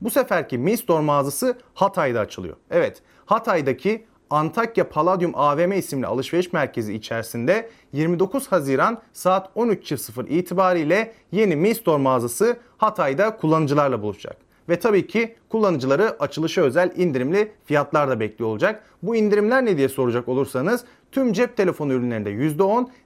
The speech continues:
diğer tüm ekosistem ürünlerinde ve aksesuarlarda da yüzde yirmi indirim fırsatı kullanıcıları bekliyor olacak. Ve bu sefer bu indirim kampanyası sadece açılış gününe özel olmayacak, on Temmuz'a kadar devam edecek. Bildiğiniz gibi şu an pandemi sürecinden geçiyoruz ve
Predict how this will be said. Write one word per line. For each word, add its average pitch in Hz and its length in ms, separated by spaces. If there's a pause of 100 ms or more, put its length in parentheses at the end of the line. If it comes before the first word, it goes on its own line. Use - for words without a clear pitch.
diğer 208 300
tüm 220 200
ekosistem 196 600
ürünlerinde 160 500
ve 135 80
aksesuarlarda 160 840
da 226 140 (260)
yüzde 170 280
yirmi 147 240
indirim 180 420
fırsatı 180 540 (220)
kullanıcıları 170 680
bekliyor 160 340
olacak. 175 380 (220)
Ve 165 140
bu 240 60
sefer 208 460 (260)
bu 214 240
indirim 185 380
kampanyası 160 520
sadece 185 440
açılış 175 380
gününe 151 240
özel 113 280
olmayacak, 202 600 (240)
on 226 200
Temmuz'a 143 420
kadar 165 280
devam 156 300
edecek. 104 360
Bildiğiniz 170 400
gibi 175 300 (120)
şu - 180
an 170 160
pandemi 139 380
sürecinden 160 520
geçiyoruz 156 460
ve 180 200